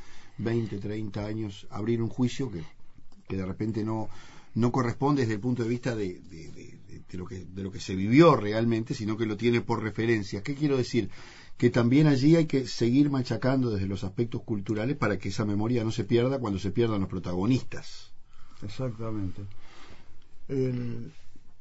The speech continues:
Speaker 2: lo decías vos, la interpretación de, de la historia para alguien que no la vivió,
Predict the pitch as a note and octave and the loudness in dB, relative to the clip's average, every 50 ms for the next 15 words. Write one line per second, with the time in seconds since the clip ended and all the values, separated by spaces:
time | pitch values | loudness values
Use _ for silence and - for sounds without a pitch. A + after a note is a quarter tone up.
0 | - - - - - - - - - - - - - - - - - C#3+ C#3 C#3 | -12 -12 -10 -8 -8 -8 -8 -10 -10 -8 -8 -8 -8 -8 -10 -10 -6 -2 -2 -2
1 | B2 - E3+ D3+ D3 D#3+ D3 C3 B2+ B2 A2 C3+ B2+ A#2 C3 B2+ A#2+ C3+ B2+ A#2 | 4 6 8 8 8 8 6 6 4 4 2 2 0 2 0 0 2 0 0 2
2 | - E3+ F3 E3 D#3+ D3+ D3 C#3+ C3+ C3 B2+ B2+ C3 C3 B2+ C3 B2 - D#3+ D3+ | 2 4 4 6 6 6 6 4 4 2 2 2 2 2 0 0 -2 2 2 4
3 | D3+ D#3 D3+ B2 C3 B2 B2+ C#3 D3 D3 C#3+ C#3+ C3+ C3 B2 B2 B2 C3+ D3 D3+ | 6 6 4 2 2 0 0 2 2 2 4 4 4 4 6 4 4 6 6 4
4 | C#3+ C3+ C3+ C3 C3+ C#3+ D3+ D#3 D3+ C#3+ C#3+ D#3+ | 4 4 2 2 2 4 6 6 6 6 4 2